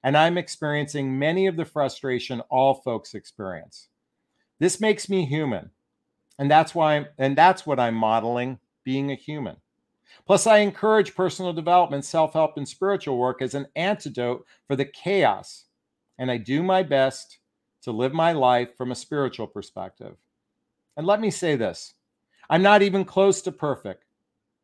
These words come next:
and some days I'm cynical, some days I'm upbeat, some days I'm downright righteous. While I'm not perfect, I know my mission is to be a wake-up call for many humans in the dating realm.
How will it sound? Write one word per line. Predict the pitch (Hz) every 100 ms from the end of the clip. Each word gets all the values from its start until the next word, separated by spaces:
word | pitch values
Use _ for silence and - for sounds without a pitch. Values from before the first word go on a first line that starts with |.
| _ -
and | 139
some | - 156 165
days | 170 165
I'm | 170 165
cynical, | - 123 120 127 123 120 _ _ _ _ -
some | 185 226
days | 214 202 196
I'm | 196
upbeat, | 190 190 - 120 113 - _ _ _ _
some | - 165 190 170
days | 135 127
I'm | 127 120
downright | 117 123 123 120 123 -
righteous. | 117 127 131 - 90 - - _ _ _ _ _ _ _ _
While | 151 175
I'm | 190
not | 226 247
perfect, | - 185 180 180 151
I | 147
know | 160 190
my | 208 196
mission | 160 156 165 147
is | -
to | 135
be | 131
a | 131
wake-up | 147 160 151 -
call | - 113 110
for | - 117
many | 123 135 160
humans | - 127 113 113 117
in | 117
the |
dating | 120 160 185 135
realm. | 95 78 -